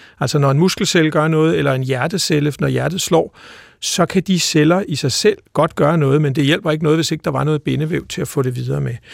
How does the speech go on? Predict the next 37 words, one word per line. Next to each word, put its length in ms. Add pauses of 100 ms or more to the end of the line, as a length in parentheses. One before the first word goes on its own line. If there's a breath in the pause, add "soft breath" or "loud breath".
(220 loud breath)
Så 140
bindevævet 600
findes 440
i 120
hele 360
kroppen. 420 (400 soft breath)
Det 100
hyppigste 640 (400)
molekyle 640
i 60
hele 180
kroppen, 400
det 80
er 40
kollagen. 580 (540 soft breath)
Øh, 200 (120)
og 220 (120)
det 140
er 80
alle 240
steder. 320
Det 160
er 60
i 40
huden, 480 (220 soft breath)
det 80
er 40
i 60
leddene, 480 (280 soft breath)
det 80
er 60
i 180
knoglerne, 640 (100)
det 80
er 40
i 40
senerne, 540